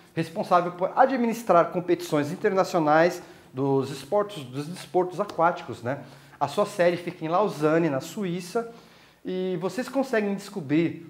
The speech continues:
qual a entidade que representa os esportes aquáticos no Brasil?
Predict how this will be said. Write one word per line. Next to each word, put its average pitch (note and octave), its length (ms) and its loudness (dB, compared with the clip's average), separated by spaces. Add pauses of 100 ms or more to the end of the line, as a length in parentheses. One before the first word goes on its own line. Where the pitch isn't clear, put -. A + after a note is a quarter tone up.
(280)
qual A#3 360 4
a E3+ 140 0
entidade D#3+ 920 2
que C#3+ 200 -4
representa E3 880 -2 (240)
os C3+ 160 -4
esportes - 580 2
aquáticos C3 560 -2
no F#3+ 100 -6
Brasil? C3+ 540 -2